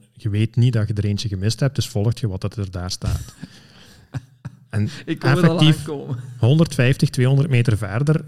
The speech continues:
Speaker 1: komen we opnieuw dat blauw pijltje tegen. En daarvoor was het geen blauw, was het een grijs. Maar daar natuurlijk niet bij nagedacht dat dat een ander ding zou zijn.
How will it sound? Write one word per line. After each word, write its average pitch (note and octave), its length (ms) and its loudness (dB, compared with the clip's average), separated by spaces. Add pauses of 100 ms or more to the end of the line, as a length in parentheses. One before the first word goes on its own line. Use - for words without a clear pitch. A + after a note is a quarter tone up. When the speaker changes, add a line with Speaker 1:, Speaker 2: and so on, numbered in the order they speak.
Speaker 1:
komen A2 280 2
we A2 60 -4
opnieuw A2+ 320 2
dat A#2 140 2
blauw G2+ 220 0
pijltje G#2+ 440 -4
tegen. G2 420 -4 (920)
En G#2+ 120 -10
daarvoor G2+ 300 2
was C3 120 2
het A2 120 -2
geen B2+ 240 4
blauw, G2+ 440 0
was G2 120 -4
het F#2+ 180 -10
een G2 100 -4
grijs. F2+ 520 -8 (300)
Maar G2+ 380 -2 (140)
daar G2 280 -2 (280)
natuurlijk G#2+ 380 0
niet A2 120 0
bij G2 100 2
nagedacht G#2+ 500 -2
dat G#2+ 120 -4
dat F#2+ 120 -6
een F#2+ 160 -4
ander F#2+ 300 -8
ding G#2 220 -2
zou A2 160 0
zijn. A2 360 -2